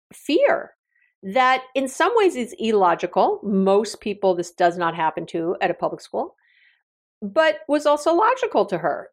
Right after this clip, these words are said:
that this is why I'm so scared. And I have to tell you, her partner really, like, got it. Like, it was such an eye opener because the feelings were so there. The real, the true motivations were so clear,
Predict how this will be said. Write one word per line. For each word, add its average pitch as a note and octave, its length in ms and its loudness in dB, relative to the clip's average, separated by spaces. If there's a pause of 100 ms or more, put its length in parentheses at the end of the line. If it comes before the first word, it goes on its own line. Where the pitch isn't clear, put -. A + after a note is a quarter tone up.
that A3+ 340 0 (100)
this A3 280 -2
is D4 140 -8
why F3 200 4
I'm F#3 140 0
so A3+ 140 -6
scared. A3+ 460 0
And G#3 100 -2
I G#3+ 40 2
have A#3+ 200 -4
to - 60 -20
tell C4 160 0
you, A#3 80 2
her G3+ 140 -4
partner F3+ 880 0
really, A#3 720 0
like, E3+ 240 -2 (260)
got C#4 400 -4
it. F3+ 180 0
Like, F3+ 320 -4
it G#3+ 120 2
was G#3 180 -2
such D4+ 280 -2
an C#4 120 -6 (100)
eye F#3+ 320 0
opener D#4 580 -4 (920)
because A#3+ 320 -2
the A3 100 2
feelings B3+ 840 0
were E3+ 100 -2
so D#3 280 -4
there. D#3 240 -4
The F3+ 140 0
real, A3+ 500 0
the F3 120 -2
true B3+ 360 -6
motivations G3 960 0
were D#3+ 140 -4
so D#3 260 -4
clear, G#3 800 -2